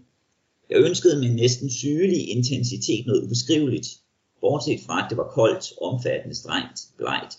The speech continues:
og fjernt." Han beskriver altså her en, en dreng, som meget tidligt er en enspænder, meget tidligt bevæger sig ind i bøgernes verden,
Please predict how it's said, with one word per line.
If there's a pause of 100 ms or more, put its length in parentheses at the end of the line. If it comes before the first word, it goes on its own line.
og
fjernt." (1000)
Han
beskriver
altså
her (240)
en,
en
dreng, (1300)
som
meget
tidligt
er
en
enspænder, (440)
meget
tidligt (100)
bevæger
sig
ind
i
bøgernes
verden,